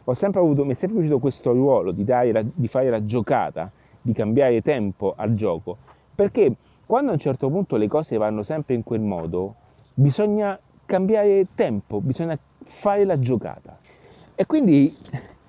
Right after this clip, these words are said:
quando poi a un certo punto, mm, si cambia,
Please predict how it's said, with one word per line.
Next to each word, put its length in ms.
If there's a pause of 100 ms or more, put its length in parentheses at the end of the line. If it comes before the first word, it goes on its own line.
(300)
quando 360
poi 180
a 20
un 60
certo 340
punto, 680 (1200)
mm, 300
si 260
cambia, 540